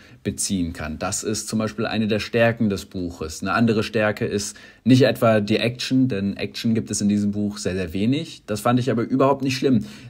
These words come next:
denn die wahre Stärke des Buches sind eben zum Beispiel die Charaktere. Mit denen habe ich einfach unglaublich mitgefühlt, mit Matteo und Rufus.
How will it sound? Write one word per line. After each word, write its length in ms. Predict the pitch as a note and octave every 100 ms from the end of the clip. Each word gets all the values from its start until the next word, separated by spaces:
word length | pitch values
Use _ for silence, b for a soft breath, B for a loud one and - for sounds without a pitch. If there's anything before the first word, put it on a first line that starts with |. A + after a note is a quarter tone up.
| -
denn 240 | A2 G#2+ B B A2
die 100 | G2+
wahre 320 | B2+ C#3+ B2
Stärke 360 | - A2+ G#2
des 140 | G#2+ G2+
Buches 500 | A#2 A2+ - G#2+ - b -
sind 420 | G#2 A2+ G#2+ -
eben 440 | G2+ F#2 F#2 F2+ B B _ -
zum 120 | G#2
Beispiel 280 | F#2+ E2+ F#2
die 100 | G2+
Charaktere. 800 | G#2+ G#2 G2+ - A2 F#2+ D#2 - -
Mit 160 | G2+
denen 180 | B2 A#2
habe 140 | A2
ich 100 | G#2
einfach 180 | G2 G#2
unglaublich 420 | G#2+ G#2+ G2+ G2+
mitgefühlt, 640 | A2 G2+ - F2 E2 E2 -
mit 140 | F#2+
Matteo 480 | F#2+ F2+ G#2+ G2+ F#2
und 220 | G2 G2+
Rufus. 420 | A2+ G#2 F2 -